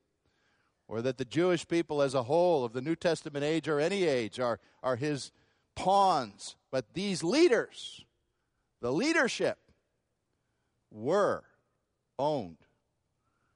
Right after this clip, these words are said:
and bowed completely before the rule of the evil one.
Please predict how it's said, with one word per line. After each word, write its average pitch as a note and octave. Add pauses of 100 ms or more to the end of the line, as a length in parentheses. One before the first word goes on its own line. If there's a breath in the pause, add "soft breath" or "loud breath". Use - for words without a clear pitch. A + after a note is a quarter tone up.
(160)
and G2+
bowed C3
completely C3 (880)
before A#2
the A2
rule G#2+
of F2
the G2
evil F#2+
one. F2